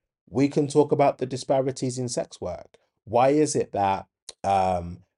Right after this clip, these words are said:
black trans sex, um, black trans women who are sex workers have to, uh, come off their hormones, right, for a few days, and then take Viagra, which a-,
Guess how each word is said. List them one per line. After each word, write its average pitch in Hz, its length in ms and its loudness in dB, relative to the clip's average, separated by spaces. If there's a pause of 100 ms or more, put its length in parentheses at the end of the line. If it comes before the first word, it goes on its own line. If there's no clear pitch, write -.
black 123 380 2
trans 110 640 -4 (260)
sex, - 560 -2
um, 101 340 0
black 110 260 -6
trans 113 280 -8
women 104 260 -6
who 101 220 -4
are 90 100 0
sex - 320 -6
workers 90 640 -6 (260)
have - 360 -8
to, 104 560 -8 (420)
uh, 107 280 2
come 127 300 2
off 113 160 0
their 95 200 -4
hormones, 95 880 -4 (260)
right, 95 260 0
for 107 140 -6
a 87 60 -4
few 101 280 -10
days, 90 640 -2 (380)
and 104 360 -4
then 110 420 0
take - 540 -10 (280)
Viagra, 110 560 2
which - 340 -8
a-, 85 80 -10